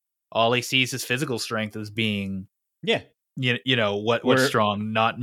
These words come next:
Speaker 2: but,
Speaker 1: mental
Speaker 2: but
Speaker 1: or
Speaker 2: he's
Speaker 1: emotional.
Speaker 2: playing the long con.
Speaker 1: Oh, yeah.
Speaker 2: And, uh, like, he covers his tracks well enough that, like, there's no way that h-, it would ever be traced back to him. And, like, even if it was, he could just be like, "Oh, I didn't know," you know?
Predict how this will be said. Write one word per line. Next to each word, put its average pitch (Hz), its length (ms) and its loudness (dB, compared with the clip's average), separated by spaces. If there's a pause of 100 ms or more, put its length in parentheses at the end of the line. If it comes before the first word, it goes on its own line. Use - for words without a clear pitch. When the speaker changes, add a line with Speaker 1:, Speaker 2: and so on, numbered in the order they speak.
Speaker 2:
but, 131 200 4
Speaker 1:
mental 101 160 -2
Speaker 2:
but 127 120 2
Speaker 1:
or 113 80 4
Speaker 2:
he's 110 140 4
Speaker 1:
emotional. - 0 -
Speaker 2:
playing 135 320 4
the 123 80 4
long 123 360 2
con. 98 600 -4 (140)
Speaker 1:
Oh, 143 120 2
yeah. 117 260 2 (280)
Speaker 2:
And, 139 200 2
uh, 123 280 4
like, 131 200 2
he 143 100 2
covers 151 380 2
his 127 140 0
tracks 135 360 0
well 123 220 2
enough 117 340 2
that, 110 140 0
like, 104 380 0
there's 113 300 0
no 123 200 4
way 117 360 2
that 107 220 0 (220)
h-, 110 220 -6
it 117 80 4
would 110 120 2
ever 107 220 0
be 104 160 -4
traced - 400 -2
back 98 280 0
to 98 140 -6
him. 98 260 -8 (400)
And, 120 120 2
like, 113 200 2
even 120 300 2
if 110 100 -4
it 110 60 -4
was, 110 300 2
he 113 100 -2
could 104 120 -4
just 110 200 -4
be 120 80 0
like, 110 220 2
"Oh, 123 140 4
I 117 140 4
didn't 117 260 -2
know," 104 500 -2
you 110 120 -8
know? 107 220 -8